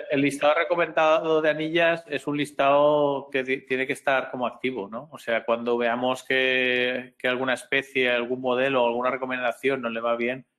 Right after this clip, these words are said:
pues hay que, hay que cambiar o buscarle la solución. Ya se ha hecho varias, a veces con, se hizo con el Martín Pescador, que, que cambió bastante de anillas y,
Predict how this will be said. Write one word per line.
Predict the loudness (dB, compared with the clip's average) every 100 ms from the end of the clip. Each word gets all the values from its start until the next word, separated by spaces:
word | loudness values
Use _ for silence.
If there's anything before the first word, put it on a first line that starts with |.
| _ _ _ _ _ -2
pues | -2 -2
hay | -8
que, | -2 -2 0 -6 -10 -10
hay | -12
que | -10 -10 -12 -14 -10 -8
cambiar | -4 0 0 0
o |
buscarle | -6 -4 -4 -2 -6 -6 -10 -10
la | -10
solución. | -8 -12 -8 -8 -8 _ _
Ya | -8
se | -2
ha | -4
hecho | 0 0
varias, | 4 2 0 0
a | 0
veces | 0 -2 -8
con, | 0 0 0
se | -4 -6
hizo | 0
con | 0 0
el |
Martín | -2 -2 -4 -4
Pescador, | -6 -4 0 2 2 0
que, | -4 -4 -6
que | -6 -6 -8
cambió | -6 -2 2
bastante | 2 0 -2 -2 -2
de | -4
anillas | -4 -4 -2 2 4 2 0
y, | -4 -4 -6